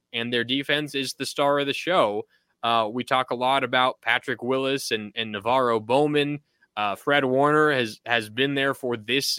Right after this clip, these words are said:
entire, you know, successful era of forty-niners football. Uh, he's been the leader of the defense alongside Nick Bosa for the last three years. Of course, Fred Warner was here before Nick Bosa was, but,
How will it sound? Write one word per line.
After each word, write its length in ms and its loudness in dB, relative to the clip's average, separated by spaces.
entire, 720 -2
you 100 -4
know, 160 -2
successful 800 -4
era 300 0
of 220 -4
forty-niners 680 -4
football. 560 -2
Uh, 300 -2
he's 260 -4
been 220 -2
the 80 -2
leader 360 0
of 140 0
the 80 -6
defense 720 -2
alongside 560 0
Nick 220 -4
Bosa 400 2
for 100 -10
the 120 -6
last 400 0
three 180 -2
years. 480 0
Of 80 -12
course, 220 -2
Fred 240 -4
Warner 320 -4
was 160 -4
here 180 -4
before 340 -4
Nick 200 -4
Bosa 320 -4
was, 240 -2
but, 160 -4